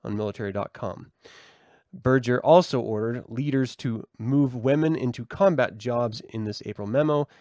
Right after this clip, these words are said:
and to review the possibility of year-long maternity leave for female Marines and the expanding parental leave policies to same-sex partners, uh, as outlined. So they banned it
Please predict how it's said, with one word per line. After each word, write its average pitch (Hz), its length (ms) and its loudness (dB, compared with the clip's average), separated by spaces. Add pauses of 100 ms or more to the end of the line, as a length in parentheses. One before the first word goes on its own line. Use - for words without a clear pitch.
(120)
and 117 160 0
to 131 120 -4
review 120 260 -2
the 131 80 -6
possibility 131 600 -4
of 113 80 -4
year-long 123 560 0
maternity 120 560 -6
leave 107 240 -8
for 120 100 -12
female 110 400 -6
Marines 127 500 -2 (220)
and 110 140 -6
the 113 40 -2
expanding 127 640 -2
parental 123 440 -6
leave 117 300 -6
policies 113 420 -8
to - 100 -18
same-sex - 460 -10
partners, 113 500 -8 (540)
uh, 90 140 -8 (100)
as 101 180 -8
outlined. 50 440 -12 (1500)
So 139 200 6
they 160 160 2
banned 165 480 4
it - 240 -14